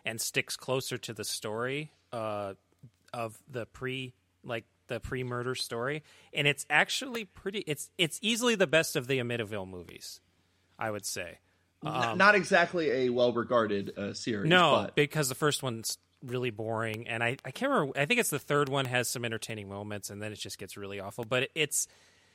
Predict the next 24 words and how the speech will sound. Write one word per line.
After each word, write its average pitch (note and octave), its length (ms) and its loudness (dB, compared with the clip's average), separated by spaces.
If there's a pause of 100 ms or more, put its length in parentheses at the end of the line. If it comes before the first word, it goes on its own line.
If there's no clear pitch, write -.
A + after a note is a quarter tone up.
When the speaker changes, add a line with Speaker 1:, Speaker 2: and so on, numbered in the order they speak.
(180)
Speaker 1:
it, D#3 200 2 (120)
it C#3+ 120 0
has D#3 280 4
a D3+ 60 4
really, D#3+ 480 4
uh, B2 60 2
I, G#2+ 300 2 (180)
I C3+ 180 -2
can't C#3+ 240 -4
remember A#2+ 220 -4
actor A2+ 300 -4
names G#2+ 240 -8
off G2+ 120 -6
the - 60 -18
top A2+ 80 -4
of G#2 60 -6
my A2 100 -6
head. G#2+ 180 -4
The G#2+ 60 -6
guy C#3+ 320 4
who B2 360 0 (280)
plays, B2+ 420 2
uh, G2+ 360 0 (600)
uh, G2 300 -4